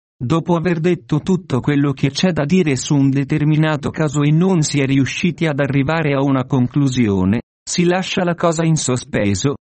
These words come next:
finché non tornerà Elia ad annunciarci che viene il Messia.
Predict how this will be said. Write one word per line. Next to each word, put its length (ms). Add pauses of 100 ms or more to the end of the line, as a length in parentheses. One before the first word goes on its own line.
(140)
finché 400
non 280
tornerà 560
Elia 380
ad 140
annunciarci 920
che 160
viene 340
il 100
Messia. 640